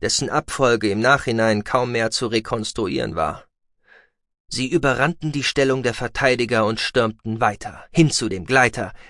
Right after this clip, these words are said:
dessen Pilot gerade ablegen und flüchten wollte. Sie fingen ihn ab,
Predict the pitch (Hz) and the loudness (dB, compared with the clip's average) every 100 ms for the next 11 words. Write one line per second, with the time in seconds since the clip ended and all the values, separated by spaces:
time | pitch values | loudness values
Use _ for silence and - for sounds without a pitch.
0 | _ - - 107 113 120 127 - 110 107 | _ -6 -2 -2 0 4 4 4 2 4
1 | 107 95 - 110 104 92 82 147 143 113 | 4 4 4 0 -2 -2 -4 -2 -2 -4
2 | 104 82 - - _ _ _ _ - _ | -4 -4 -6 -16 _ _ _ _ -20 _
3 | - 135 131 185 190 180 156 151 143 - | -4 -2 0 2 2 2 0 -2 -2 -4